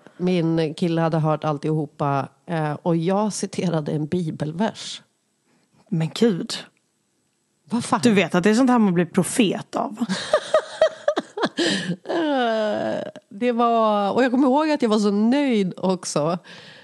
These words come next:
Speaker 1: eh, när jag sa amen. Det var slutet utav Fader vår som är i himlen.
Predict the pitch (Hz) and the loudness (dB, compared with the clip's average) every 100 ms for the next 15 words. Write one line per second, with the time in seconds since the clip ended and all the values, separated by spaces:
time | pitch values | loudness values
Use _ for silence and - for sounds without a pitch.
0 | _ _ 175 170 170 175 165 175 151 185 | _ _ 0 2 2 2 2 2 0 2
1 | 165 175 190 147 156 - 180 165 165 170 | 2 2 2 2 0 0 2 2 2 0
2 | 190 - - 185 - 196 185 175 175 165 | -6 -8 -6 -2 2 2 0 -2 -2 0
3 | 160 156 175 - - 165 180 160 156 156 | 2 0 -2 -8 -8 -2 0 0 -2 -2
4 | 160 151 160 151 151 151 | -2 0 0 -2 -2 -6